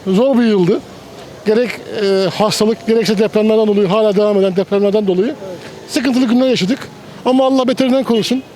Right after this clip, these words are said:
Ben, e, hükümetimizin aldığı bu tedbirlerle inşallah iki bin yirmi, yirmi bir yılında biz bu, e, aşının gelmesiyle de birlikte özellikle bunu atlatabileceğine inanıyorum.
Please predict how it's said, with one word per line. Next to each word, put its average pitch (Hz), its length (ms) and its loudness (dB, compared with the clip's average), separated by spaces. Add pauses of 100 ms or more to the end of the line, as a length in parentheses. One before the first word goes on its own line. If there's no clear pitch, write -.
(360)
Ben, 226 180 2
e, 220 200 -2
hükümetimizin 226 680 2
aldığı 226 320 2
bu 240 140 2
tedbirlerle 226 760 0 (460)
inşallah 247 360 2
iki 240 240 0
bin 254 60 2
yirmi, 240 300 2
yirmi 214 340 2
bir 262 40 2
yılında 214 400 0 (420)
biz 247 240 2
bu, 254 200 2 (520)
e, 202 300 2 (100)
aşının 240 360 2
gelmesiyle 240 380 2
de 196 60 0
birlikte 233 300 0
özellikle 226 480 -2 (720)
bunu 247 220 2
atlatabileceğine 247 440 2
inanıyorum. 233 320 2